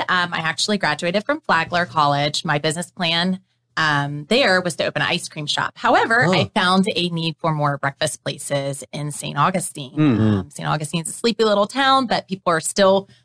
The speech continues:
Speaker 1: looking for breakfast and especially donuts.
Speaker 2: For
Speaker 1: So,
Speaker 2: sure.
Speaker 1: um, when I came across the, uh, the company, um, I knew that Florida, specifically Saint Augustine, would be a great,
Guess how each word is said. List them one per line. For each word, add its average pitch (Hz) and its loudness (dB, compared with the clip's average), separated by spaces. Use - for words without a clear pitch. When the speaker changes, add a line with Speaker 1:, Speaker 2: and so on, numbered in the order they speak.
Speaker 1:
looking 202 0
for 196 2
breakfast 180 -2
and 156 -2
especially 156 0
donuts. 139 -4
Speaker 2:
For 208 2
Speaker 1:
So, 226 4
Speaker 2:
sure. 180 4
Speaker 1:
um, 160 -2
when 165 0
I 165 -4
came 165 -8
across - -2
the, 147 -6
uh, 139 -8
the - -8
company, 233 0
um, 139 -2
I 151 -2
knew 156 -2
that 143 0
Florida, 143 0
specifically 147 -6
Saint 147 -10
Augustine, 143 -4
would 143 -6
be 143 -10
a 165 -12
great, 143 -8